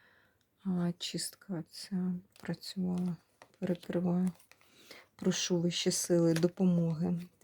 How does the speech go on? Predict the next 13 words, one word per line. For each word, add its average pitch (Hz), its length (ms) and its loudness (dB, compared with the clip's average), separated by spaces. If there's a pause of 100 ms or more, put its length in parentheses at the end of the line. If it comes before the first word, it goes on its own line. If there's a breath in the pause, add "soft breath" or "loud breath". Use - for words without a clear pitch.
всім, 196 320 6
хто - 220 -6
дивиться 170 520 2
відео, 165 340 2
близьким 170 640 2
людям. 170 480 0 (520 loud breath)
Відкриваються 185 760 4
шляхи - 440 -4
дороги 175 480 4
на 175 100 4
щасливу 180 600 0
долю. 160 380 2 (3250 loud breath)
Ой, 190 140 2